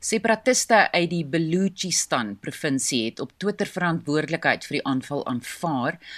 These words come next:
Hulle veg al jare in die hulpbronryke streek wat volgens hulle deur Pakistan se ryker provinsies uitgebuit word. Die aandelebeurs het tydens die gebeure bly verhandel. Die aandele-,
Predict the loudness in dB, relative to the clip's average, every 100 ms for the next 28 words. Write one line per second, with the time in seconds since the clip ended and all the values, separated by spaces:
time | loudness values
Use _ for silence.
0 | -6 -2 0 2 2 4 0 2 2 2
1 | 2 2 0 -2 -2 -4 -6 -4 -2 -2
2 | -4 -4 -4 -2 0 0 -2 -4 -6 -2
3 | -4 -2 -2 0 2 2 0 -2 -2 -4
4 | -6 -4 -2 -2 -2 -2 0 0 0 -6
5 | -6 -6 -4 -2 -2 -2 -2 -4 -4 -6
6 | -4 -4 -6 -4 -4 -4 -14 -16 -16 -6
7 | 0 4 4 4 2 2 0 0 -4 -6
8 | -4 0 0 -2 -4 -6 -6 -6 -4 -2
9 | -2 -4 -6 -2 0 0 -4 -6 -2 -2
10 | -2 -6 -12 -20 -20 -20 _ -2 2 2
11 | 2 0 -4